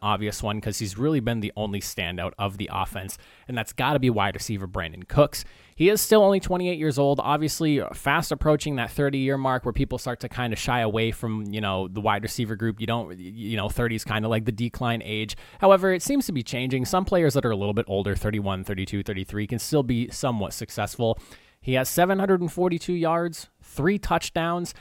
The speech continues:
I mean, solid stuff overall for Brandin Cooks. Um, he has continued throughout the entirety of his career to be a consistent playmaker. You know, he's able to get, and, and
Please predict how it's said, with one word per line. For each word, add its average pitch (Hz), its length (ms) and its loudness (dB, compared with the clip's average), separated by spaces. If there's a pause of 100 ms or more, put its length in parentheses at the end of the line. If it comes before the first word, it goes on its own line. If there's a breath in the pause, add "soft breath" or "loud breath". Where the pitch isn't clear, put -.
(240 loud breath)
I 143 100 0
mean, 139 280 -2 (320 loud breath)
solid 202 420 4
stuff - 260 4
overall 139 580 6
for 151 120 -4
Brandin 135 380 0
Cooks. - 420 0
Um, 107 480 -2
he 135 320 0
has 147 180 2
continued 196 640 0
throughout 135 440 2
the 120 100 -2
entirety 147 500 2
of 131 60 2
his 131 160 0
career 120 340 0
to 113 120 -2
be 110 260 0
a 101 140 -2
consistent 135 720 -4
playmaker. 131 880 0
You 107 80 -2
know, 98 160 -4
he's 113 220 -2
able 131 180 0
to 123 100 -4
get, 135 240 -2
and, 120 160 -4
and 143 300 -2